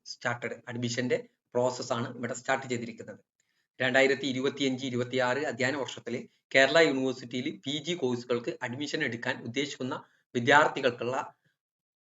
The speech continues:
ഓൺലൈൻ ആപ്ലിക്കേഷൻ പ്രോസസ് ആണ് സ്റ്റാർട്ട് ചെയ്തിട്ടുള്ളത്.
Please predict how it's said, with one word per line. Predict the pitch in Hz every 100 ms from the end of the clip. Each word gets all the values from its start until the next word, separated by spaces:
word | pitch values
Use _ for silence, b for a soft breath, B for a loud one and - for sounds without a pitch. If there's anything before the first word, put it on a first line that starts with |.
| _ _ 135
ഓൺലൈൻ | 139 143 156
ആപ്ലിക്കേഷൻ | 135 - 143 151 156
പ്രോസസ് | - 117 -
ആണ് | 120 131 -
സ്റ്റാർട്ട് | - 120 120 - 190 - -
ചെയ്തിട്ടുള്ളത്. | 123 123 - 113 113 151 -